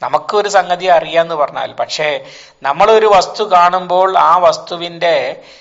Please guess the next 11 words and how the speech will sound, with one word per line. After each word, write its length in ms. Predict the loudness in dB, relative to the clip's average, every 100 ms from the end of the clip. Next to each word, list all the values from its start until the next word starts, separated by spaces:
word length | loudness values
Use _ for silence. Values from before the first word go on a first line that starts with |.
| _ _ -6
ആ, 420 | -2 -2 -2 -4 -6 -12 -14
രൂപമാണ് 540 | -8 -2 0 0 -2
കാണുന്നത്. 500 | -2 -4 -6 -12 -12
പക്ഷെ 280 | -10 -8 -4
ആ 140 | 0
വസ്തുവിന്റെ 600 | 2 2 0 -10 -8 -4 -4
ഉള്ളിൽ 540 | -4 -6 -8 -6 -2
ആ 140 | 0
വസ്തു 460 | 2 0 -4 -10 -10
ഉണ്ടായിരിക്കുന്നത് 920 | -4 2 2 2 -6 -12 -12 -10 -10
കുറെ 280 | -4 -2 -2